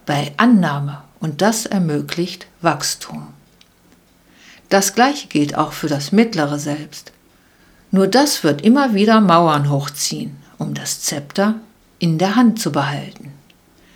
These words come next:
Hier ist es möglich, in eine spirituelle Krise zu geraten.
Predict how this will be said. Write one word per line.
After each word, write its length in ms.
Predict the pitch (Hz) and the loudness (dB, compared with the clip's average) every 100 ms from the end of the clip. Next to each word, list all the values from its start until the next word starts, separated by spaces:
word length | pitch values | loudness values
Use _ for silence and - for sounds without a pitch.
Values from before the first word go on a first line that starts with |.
| _ _ | _ _
Hier 260 | - 240 254 | 2 4 4
ist 220 | - - | 2 -4
es 160 | 143 - | -8 0
möglich, 640 | 175 190 190 - - - - _ | 2 2 0 -8 -12 -14 -20 _
in 180 | 147 143 | -8 -4
eine 320 | 143 165 180 | -2 -2 -2
spirituelle 800 | 185 - 214 269 277 262 - 269 | -4 -4 -2 -2 -2 -4 -4 -4
Krise 460 | 269 - 262 220 147 | -4 -2 0 0 -2
zu 180 | 143 135 | -4 -4
geraten. 640 | 139 139 - - - - | -2 -4 -6 -8 -10 -12